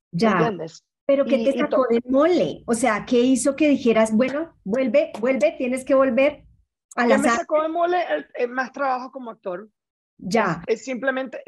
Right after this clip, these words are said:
Speaker 1: o sea, es tan práctico como eso. Más
Speaker 2: Ujú.
Speaker 1: trabajo como actor. Eh, pero yo no, yo no, no es que yo decidí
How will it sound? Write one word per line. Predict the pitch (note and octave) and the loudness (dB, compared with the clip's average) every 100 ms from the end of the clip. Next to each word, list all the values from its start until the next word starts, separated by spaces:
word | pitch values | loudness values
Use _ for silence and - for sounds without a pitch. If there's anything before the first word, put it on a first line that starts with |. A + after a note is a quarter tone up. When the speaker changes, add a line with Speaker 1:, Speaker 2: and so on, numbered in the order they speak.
| G#3+ - - | -16 -12 -12
Speaker 1:
o | |
sea, | G#3+ A#3+ | -6 -6
es | G3+ - | -6 -8
tan | C4+ | -6
práctico | B3+ B3+ A#3+ A#3+ G#3+ | -4 -6 -8 -12 -10
como | G#3 F#3 | -8 -6
eso. | G#3 - D#3 _ _ _ | -6 -8 -14 _ _ _
Más | A3+ A3+ G#3+ | 0 4 4
Speaker 2:
Ujú. | |
Speaker 1:
trabajo | G#3+ A#3 A#3 - | 4 0 -2 -4
como | G#3 | -6
actor. | F3 F#3+ F3 D3+ _ _ _ _ _ _ - | -6 -6 -6 -8 _ _ _ _ _ _ -2
Eh, | A3+ A3 G#3 F#3+ - | 0 0 -2 -6 -10
pero | - A#3 A3+ | -4 -2 -2
yo | A#3 B3+ | -4 -8
no, | D4+ E4+ E4 A#3+ _ - | -10 -10 -10 -12 _ -20
yo | E3 A#3 C4 | -10 -10 -8
no, | A3+ A3 G#3+ G#3+ F#3 E3 - _ _ _ _ _ _ | -8 -8 -6 -8 -10 -14 -20 _ _ _ _ _ _
no | G#3 A#3 | -6 -4
es | A#3 | -4
que | D4 | -4
yo | C#4+ - | -4 -4
decidí | G3 B3 - G3+ F3+ G#3 G3 D#3+ | -2 -4 -4 -12 -10 -8 -8 -10